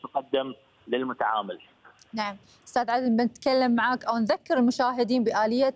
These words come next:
Speaker 2: حجز مركبات الليموزين.
Speaker 1: مثل ما قلت، الحجز بإمكانهم الناس يتواصلون مع الشركات، وبإمكانهم أيضًا الناس يحجزون من خلال تطبيق كريم أو من خلال تطبيق أوبر أو من خلال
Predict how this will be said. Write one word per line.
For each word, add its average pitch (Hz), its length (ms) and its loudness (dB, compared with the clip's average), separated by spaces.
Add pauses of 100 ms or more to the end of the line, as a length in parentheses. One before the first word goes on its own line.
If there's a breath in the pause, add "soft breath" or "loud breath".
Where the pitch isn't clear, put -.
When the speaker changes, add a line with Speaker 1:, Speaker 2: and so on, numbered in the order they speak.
(160)
Speaker 2:
حجز 233 280 -2
مركبات 220 420 -2
الليموزين. 190 480 -4 (1300)
Speaker 1:
مثل 165 220 -2
ما 185 120 0
قلت، 175 240 -4
الحجز 165 300 -2
بإمكانهم 151 580 -4
الناس 151 220 -2 (100)
يتواصلون 143 480 -2
مع 120 80 -4
الشركات، 151 560 -2
وبإمكانهم 214 520 -2
أيضًا 202 220 0
الناس 190 280 -2
يحجزون 165 360 -4
من 165 100 -2
خلال 160 260 0
تطبيق 151 400 -2
كريم 175 260 2 (360 loud breath)
أو 147 80 0
من 160 140 -2
خلال 156 320 0
تطبيق 151 360 -4
أوبر 175 400 0
أو 196 140 0
من 185 140 -8
خلال 180 340 -4